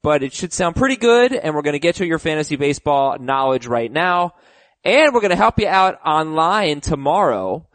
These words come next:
If you don't know what Reddit is, it's a very cool website, R E D D I T, Reddit. Uh, they do Ask Me Anythings, A M As, and we will do hopefully one a week, and we're looking at Wednesdays. So tomorrow at, I'm thinking about two o'clock,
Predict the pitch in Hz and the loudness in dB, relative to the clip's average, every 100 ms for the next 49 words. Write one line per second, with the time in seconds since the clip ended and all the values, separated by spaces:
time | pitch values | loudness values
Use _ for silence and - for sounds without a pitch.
0 | _ - 185 277 330 277 190 139 147 123 | _ -8 -2 0 2 2 2 2 0 0
1 | 117 113 110 117 - - 131 143 - 151 | -4 -4 -4 -8 -14 -6 -4 -4 -2 0
2 | 123 107 - 110 117 - 135 139 135 123 | -2 -2 -4 -4 -2 0 0 0 -6 -6
3 | 131 123 127 127 101 117 - 117 113 107 | -8 -6 -4 -4 -2 -4 -4 -6 -4 -4
4 | 117 110 110 - - - _ 110 117 123 | -4 -2 -4 -8 -20 -20 _ -2 0 0
5 | 131 143 127 127 143 165 143 131 120 123 | 2 2 2 0 0 -4 -4 -4 -4 -4
6 | 135 135 120 135 131 107 120 156 - - | -4 -4 -2 -2 -2 -2 -2 -4 -12 -18
7 | _ - 127 143 143 131 151 156 165 156 | _ -8 -2 0 0 0 0 0 0 0
8 | 160 160 160 185 - 330 277 226 220 165 | 0 2 2 -2 0 -2 0 0 -2 -2
9 | 139 143 - - - 143 151 151 180 185 | -2 -4 -6 -14 -6 -4 -2 -2 -2 -4
10 | 151 143 139 120 113 113 147 156 - 160 | -2 -2 -2 -4 -4 -2 -2 -4 -4 -4
11 | - 147 135 160 180 139 143 151 120 131 | -2 -4 0 0 2 2 2 0 0 -2
12 | - 127 135 - 170 170 139 127 - 156 | -4 -6 -6 -6 -6 -2 -2 -2 -2 -4
13 | 180 - 113 127 - | -2 -2 -2 -4 -8